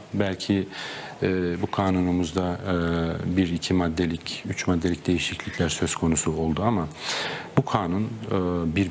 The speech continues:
bütün olarak değerlendirilip acaba günün koşullarına uygun mudur? E, e, değil midir? Buna, e, mutlaka, e, bakılması gerekiyor.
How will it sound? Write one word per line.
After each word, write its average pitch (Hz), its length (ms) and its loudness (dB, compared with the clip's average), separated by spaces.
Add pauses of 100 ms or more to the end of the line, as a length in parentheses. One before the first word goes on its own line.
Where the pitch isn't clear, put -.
bütün - 260 2
olarak 82 320 0 (560)
değerlendirilip 80 720 0 (540)
acaba 104 480 0 (120)
günün 95 280 4
koşullarına 90 580 0 (100)
uygun 87 300 2
mudur? - 440 -2 (1300)
E, 101 60 2
e, 87 40 2 (1500)
değil 104 220 6
midir? - 540 -2 (400)
Buna, 113 300 2 (280)
e, 101 40 2 (440)
mutlaka, 95 540 0 (220)
e, 82 280 0
bakılması 85 500 2
gerekiyor. 76 480 0